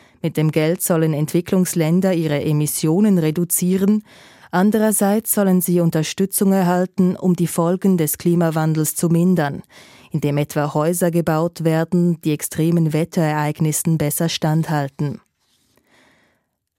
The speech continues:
Ein Flugzeug der Vereinten Nationen fliegt heute rund fünfzig verletzte Houthi-Rebellen aus Jemen aus.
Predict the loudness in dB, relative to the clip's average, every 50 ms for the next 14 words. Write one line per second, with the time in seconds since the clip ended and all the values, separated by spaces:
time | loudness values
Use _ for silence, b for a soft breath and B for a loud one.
0 | _ _ 0 0 2 2 0 0 0 0 -4 0 2 2 2 0 0 0 0 0
1 | 2 0 0 0 2 0 0 0 2 2 2 2 2 0 0 2 2 4 4 4
2 | 4 4 2 2 2 0 0 0 0 0 0 2 2 0 0 0 0 2 2 2
3 | 2 2 0 0 0 0 2 0 0 -2 -2 -2 -2 -2 0 0 2 2 2 0
4 | 0 -4 -2 -2 -2 0 0 -2 -4 -2 -2 0 2 2 2 0 2 0 0 2
5 | 2 2 2 2 0 0 -2 -2 -2 -2 0 2 2 4 4 2 2 0 0 -4
6 | -4 -6 -6 -6 -8 -8 -8